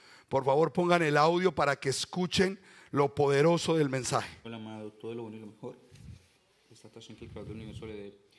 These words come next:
Speaker 2: un excelente semana y desde ya un feliz comienzo de mes. Pues, Hashem, el, eh, hay que hacer anuncio de mes. El, el próximo Yom Shelishi, el próximo martes es, o sea, lunes en la noche,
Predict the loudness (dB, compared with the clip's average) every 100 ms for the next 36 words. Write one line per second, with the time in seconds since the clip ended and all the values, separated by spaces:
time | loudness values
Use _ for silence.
0 | _ _ _ _ _ _ _ -16 -16 -16
1 | -14 -12 -12 -12 -16 -14 -12 -12 -14 -14
2 | _ _ _ _ _ -20 -18 -18 -16 -14
3 | -14 -14 -16 -16 -20 -20 _ -18 -18 -20
4 | _ _ _ -16 -16 -16 -16 -16 -14 -14
5 | -12 -12 -14 -20 -20 -20 -20 -18 -18 -20
6 | _ -20 -18 -16 -16 -18 -20 -16 -16 -16
7 | -16 -12 -10 -10 -10 -14 -16 -20 -20 -20
8 | _ -16 -14 -16 -14 -12 -12 -14 -14 -14
9 | -14 -14 -10 -10 -10 -16 -16 -14 -14 -16
10 | _ _ _ -12 -6 -6 -6 -16 -12 -12
11 | -12 -14 -20 _ -14 -10 -10 -10 -10 -8
12 | -6 -6 -8 -12